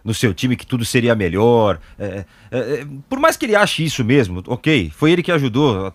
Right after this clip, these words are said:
a, a levar o Diniz pro, pro São Paulo Futebol Clube, mas num momento como esse, que tá tudo fervendo no São Paulo,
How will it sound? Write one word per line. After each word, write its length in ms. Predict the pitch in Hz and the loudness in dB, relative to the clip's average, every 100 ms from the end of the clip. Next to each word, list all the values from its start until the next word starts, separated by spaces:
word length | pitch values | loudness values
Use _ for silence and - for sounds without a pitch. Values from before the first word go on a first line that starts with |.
| - | -12
a, 60 | 101 | -4
a 20 | |
levar 240 | 110 110 120 | 0 2 2
o 120 | 104 | 0
Diniz 480 | 87 95 104 117 117 | -6 -10 -6 -4 -6
pro, 220 | 123 101 | -8 -12
pro 160 | - | -8
São 180 | 113 110 | -6 -4
Paulo 200 | 92 110 | -4 -6
Futebol 320 | 110 107 110 | -6 -4 -4
Clube, 260 | 95 104 87 - 127 | -4 -6 -8 -14 -8
mas 200 | 147 156 - 147 | 0 0 -2 -6
num 220 | 202 285 | -2 2
momento 400 | 247 214 254 - - | 2 2 -2 -6 0
como 320 | 240 226 175 | 2 4 4
esse, 520 | 175 139 - 98 78 - _ | 4 2 -4 -8 -8 -10 _
que 140 | - 131 | -8 -2
tá 160 | 151 | -2
tudo 240 | - 208 190 | -2 -6 -8
fervendo 640 | - 202 113 113 156 123 | 0 0 2 2 2 0
no 100 | 117 | -2
São 220 | 107 123 | -2 -2
Paulo, 500 | 92 107 104 90 80 | 0 2 4 2 -4